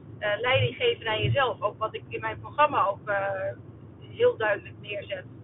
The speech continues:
Want ik geloof er dus echt in dat het helemaal niet nodig is om een ander klein te maken, ehm, om jezelf groot te voelen. Want als het vanuit jezelf komt, als jij je eigen kwaliteiten kent,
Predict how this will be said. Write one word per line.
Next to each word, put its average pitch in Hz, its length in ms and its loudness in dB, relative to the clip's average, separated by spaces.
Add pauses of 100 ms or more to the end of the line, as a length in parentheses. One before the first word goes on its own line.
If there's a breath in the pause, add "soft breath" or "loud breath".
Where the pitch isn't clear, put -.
(500)
Want - 160 -8
ik - 140 2
geloof 269 440 2
er - 80 -16
dus - 180 -12
echt 320 300 -2
in 233 240 -2
dat 233 140 -2
het 240 100 -6
helemaal 254 320 -2
niet - 220 -10
nodig 262 400 0
is - 360 -4 (420)
om 508 160 2
een 440 140 -4
ander 302 280 0
klein 285 340 0
te - 80 -16
maken, 247 520 -2 (640)
ehm, 220 420 -2 (540)
om 247 120 -2
jezelf 269 340 2
groot 311 200 2
te - 160 4
voelen. - 340 -10 (420)
Want - 120 -18
als 180 160 4
het - 100 -18
vanuit 269 300 2
jezelf 285 440 2
komt, - 200 -4 (500 loud breath)
als 240 100 -8
jij 262 140 4
je 262 60 2
eigen 311 380 0
kwaliteiten 233 640 -2 (120)
kent, 233 220 -2